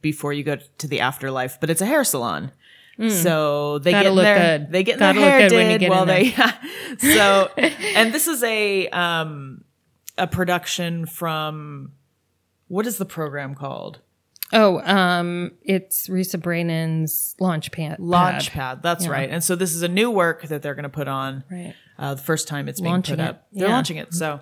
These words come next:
Speaker 1: that, that should be interesting, and that'll
Speaker 2: Yeah.
Speaker 1: be, that'll be at U C S B coming up.
Speaker 2: Yeah, and actually, the director of that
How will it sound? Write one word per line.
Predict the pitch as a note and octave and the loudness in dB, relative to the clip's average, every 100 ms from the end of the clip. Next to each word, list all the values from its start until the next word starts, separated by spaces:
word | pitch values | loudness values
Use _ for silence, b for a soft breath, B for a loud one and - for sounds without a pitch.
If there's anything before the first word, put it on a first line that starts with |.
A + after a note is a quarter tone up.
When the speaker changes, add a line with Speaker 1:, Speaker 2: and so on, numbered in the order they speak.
| - b b b | -14 b b b
Speaker 1:
that, | - G3 | -8 -6
that | G3 G3 | -4 -4
should | - D#3 | -4 -6
be | |
interesting, | C3 A#2+ C3 - C#3+ | -8 -10 -10 -10 -8
and | D#3+ | -2
that'll | D#3+ E3 | 0 0
Speaker 2:
Yeah. | |
Speaker 1:
be, | D#3+ D3+ D3+ | 0 -4 -8
that'll | F3 F3+ | -4 -2
be | E3 D#3 | -2 -6
at | - | -8
U | D3 | -10
C | - | -10
S | C#3+ C#3 | -10 -10
B | C#3+ C#3 C#3 | -12 -12 -12
coming | - D3 C3+ | -12 -10 -8
up. | C3+ - - _ | -10 -12 -20 _
Speaker 2:
Yeah, | G3 A3+ G3+ - - - | -2 0 0 -6 -10 2
and | A#3 | 4
actually, | A3+ - A3 | 4 2 2
the | F#3+ - G3 G3 F#3+ E3 - _ _ _ - | 2 2 4 4 4 0 -8 _ _ _ -12
director | F#3 G#3 C4 - B3+ | -2 2 2 2 2
of | F3 | 2
that | D#3 C#3+ D3+ - - | 0 -2 -2 -4 -8